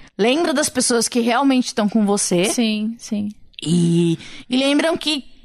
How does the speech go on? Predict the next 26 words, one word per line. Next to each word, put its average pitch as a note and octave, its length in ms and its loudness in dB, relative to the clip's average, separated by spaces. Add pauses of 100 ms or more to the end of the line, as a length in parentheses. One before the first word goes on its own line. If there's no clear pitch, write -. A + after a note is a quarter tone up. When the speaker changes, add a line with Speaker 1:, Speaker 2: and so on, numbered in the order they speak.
(100)
Speaker 1:
que, C4 300 0
que B3 140 0
tem C4 360 2
várias B3 400 0
outras C4 320 0
pessoas B3 420 0
que - 160 -6
se - 100 0
importam B3 460 0
com B3+ 140 2
você. A#3 440 0 (380)
E C#4+ 280 0 (680)
eu, B3 260 0
eu B3 200 2
tive D4+ 300 -2
uma D#4 140 2
história C4 560 0
de, G3+ 340 -4
de, G3 360 -6
de, G3 340 -4 (600)
de, F#3 640 0
de F#3 120 -2
uma G3+ 280 2
depressão G#3+ 420 0
bem A#3+ 220 2
profunda. C#4 760 0